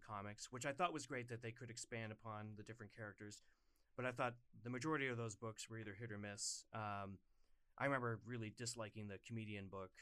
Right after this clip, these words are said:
Um, I just, I, I don't even remember why. I just remember not liking it at all. Um, but, like, and the Rorschach book was meh,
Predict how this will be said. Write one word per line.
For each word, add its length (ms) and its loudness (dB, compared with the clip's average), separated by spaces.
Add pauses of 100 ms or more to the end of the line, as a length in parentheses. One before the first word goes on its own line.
(320)
Um, 420 -6 (640)
I 40 -2
just, 200 -6 (920)
I, 40 -8 (180)
I 80 -2
don't 100 2
even 100 4
remember 220 2
why. 340 2
I 40 -2
just 140 -6
remember 200 -4
not 260 -2
liking 300 -6
it 140 -6
at 80 -6
all. 280 -6 (440)
Um, 520 -2 (280)
but, 160 -2
like, 180 -4 (360)
and 80 -2
the 60 -2
Rorschach 420 -2
book 200 -2
was 240 -8
meh, 260 -2